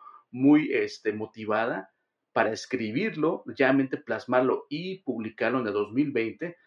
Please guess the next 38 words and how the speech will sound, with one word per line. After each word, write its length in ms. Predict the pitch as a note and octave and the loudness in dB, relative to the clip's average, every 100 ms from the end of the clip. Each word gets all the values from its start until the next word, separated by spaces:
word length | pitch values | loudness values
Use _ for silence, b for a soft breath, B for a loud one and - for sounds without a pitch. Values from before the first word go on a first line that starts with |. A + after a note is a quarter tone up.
| b | b
porque 260 | G3 - B2+ | -4 -4 -2
cuando 180 | C3 C3+ | 0 2
empezó 400 | D#3 - B3 C#4 | 0 -4 -4 -2
realmente 380 | G2+ F#3+ - | -4 -4 -2
a 80 | C#3+ | 0
ver 280 | A#2 C3 - | 2 0 0
toda 260 | D3+ D3+ D#3+ | -2 2 2
la 220 | B2 G2 | 2 -2
gran 240 | A2+ B2+ C#3+ | -4 -4 -4
perspectiva 640 | C3+ - G2 - B2+ A#2 | -8 -8 -10 -6 -2 -2
de, 140 | G2 F#2+ - | -2 -6 -6
de, 240 | F#2+ D#2 | -6 -4
de 120 | - | -6
la 60 | G#2+ | -8
información 520 | A2 A2+ F#2+ - D3 | -6 -8 -8 -6 -4
que 80 | F#3+ | -4
sacaron, 400 | F3 - A2 D3 | -4 -2 -2 -2
se 120 | B2+ | -2
dieron 160 | B2 B2+ | -4 -4
cuenta 420 | A#2 A2 D#3+ - _ _ _ | -6 -4 -6 -8 _ _ _
que 120 | - D3+ | -2 2
realmente 400 | D3+ D3+ C#3 E3+ | 2 2 -2 -4
tenía 280 | B2+ A#2+ | -2 -4
que 100 | A#2+ | 0
ver 180 | B2 B2+ | 0 2
algo 560 | C3 C#3 C#3+ D#3+ F#3+ - _ _ _ _ _ _ _ _ _ _ _ | 0 -2 0 0 -2 -6 _ _ _ _ _ _ _ _ _ _ _
en 120 | - C3+ | 0 0
nuestra 280 | B2+ B2+ | 0 -6
propia 300 | - G3+ A3 | -2 -2 0
civil, 260 | - B2+ A2 | -4 -4 -6
sociedad, 580 | - B2+ - G#2 F#3+ - | -6 -6 -2 0 0 -2
como, 400 | - A#2 A2 A#2 - | -4 -4 -4 -8 -10
como 240 | A2+ A2 | -8 -4
humanidad, 500 | A2+ A2+ A2+ A#2 D#3+ | -4 -4 -4 -2 -2
como 160 | B2 A2+ | -2 -4
nuestra 220 | A2 B2 | -4 -4
propia 240 | G#3+ - | -4 -4
civilización. 540 | G#3+ C3+ - - D#3+ | -4 -4 -4 -4 -4